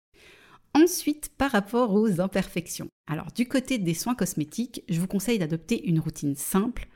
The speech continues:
cent pour cent naturelle, même pour les produits de maquillage, et surtout très douce et pas agressive pour ne pas stimuler la production de sébum et donc favoriser le développement d'imperfections.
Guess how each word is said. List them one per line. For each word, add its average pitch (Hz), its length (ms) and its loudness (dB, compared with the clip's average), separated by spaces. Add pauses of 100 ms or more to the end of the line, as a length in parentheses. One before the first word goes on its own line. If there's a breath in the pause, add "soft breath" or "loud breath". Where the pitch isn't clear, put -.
(160 soft breath)
cent 294 220 2
pour 277 160 -2
cent 208 120 -2
naturelle, 175 560 0
même 208 380 2
pour 180 120 -2
les 160 80 0
produits 190 280 -4
de 214 40 4
maquillage, 151 600 -2 (320 soft breath)
et 175 80 -2
surtout 233 340 -2
très 233 320 2
douce 220 320 0
et 151 100 -4
pas - 220 -2
agressive 175 640 0
pour 170 100 -2
ne 151 80 2
pas 151 240 -2
stimuler 202 720 2
la 208 120 0
production 170 440 -2
de 151 40 0
sébum 151 380 -2 (300 loud breath)
et 165 80 4
donc 190 200 0
favoriser 165 720 0
le 175 140 2
développement 170 420 2
d'imperfections. - 600 -4